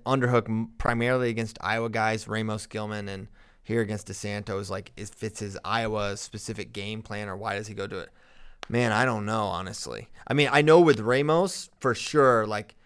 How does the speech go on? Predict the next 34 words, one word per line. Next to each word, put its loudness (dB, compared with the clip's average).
wrestling 0
out 4
of 0
an 0
underhook 2
is, -6
like, -4
a 0
good 6
template 0
to -6
wrestle -4
Tony. -8
Like, -6
Gilman -4
kinda -2
showed -4
that, -6
right? -6
But 4
as 0
far 4
as, 0
like, -2
against -8
DeSanto 0
and 0
against -8
Gilman -2
himself, -6
I -2
don't -2
really -4
know. -6